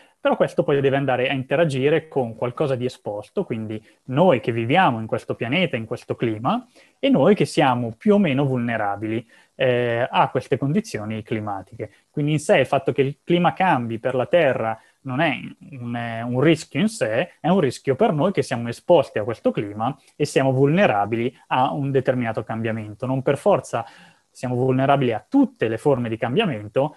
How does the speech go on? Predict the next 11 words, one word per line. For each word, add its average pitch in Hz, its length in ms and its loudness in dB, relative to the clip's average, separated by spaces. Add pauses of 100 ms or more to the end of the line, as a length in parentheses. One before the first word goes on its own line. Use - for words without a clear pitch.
(140)
ma 143 360 0 (100)
alcuni 190 500 2
nostri 165 380 0
settori, 160 680 4
per 135 120 -8
esempio 117 360 -4
un 113 100 -10 (220)
qualche 131 300 0
settore 120 360 -4
agricolo 127 580 -2 (160)
o 147 360 6